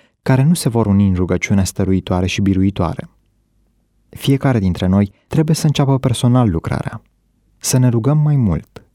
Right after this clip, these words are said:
și să vorbim mai puțin. Nelegiuirea abundă,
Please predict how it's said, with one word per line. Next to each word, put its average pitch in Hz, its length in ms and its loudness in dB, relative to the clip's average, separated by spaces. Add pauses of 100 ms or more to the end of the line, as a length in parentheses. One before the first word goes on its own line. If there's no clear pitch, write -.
și - 140 -6
să 101 140 -4
vorbim 87 340 0
mai 98 160 2
puțin. - 400 -6 (640)
Nelegiuirea 123 680 0
abundă, 113 640 -2